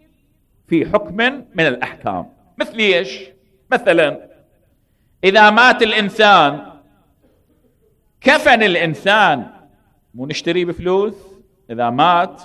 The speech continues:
كون نشتري له كفن. هذا الكفن فلوسه منين؟ منين ناخذها؟ من التركة؟ لو ما يجوز أن ناخذها من التركة.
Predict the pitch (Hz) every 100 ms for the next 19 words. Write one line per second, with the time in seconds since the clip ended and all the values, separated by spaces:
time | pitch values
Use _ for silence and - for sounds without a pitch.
0 | - _ - 151 156 190 208 185 208 202
1 | 143 127 - _ _ - 165 220 302 -
2 | 214 196 170 - 214 202 175 160 220 196
3 | 123 110 - _ _ _ _ _ _ _
4 | - 147 202 170 123 107 90 90 - _
5 | _ _ _ _ - 110 160 - 180 196
6 | 196 185 175 170 156 - _ - 123 147
7 | 220 180 170 147 139 123 127 117 113 110
8 | - 98 87 -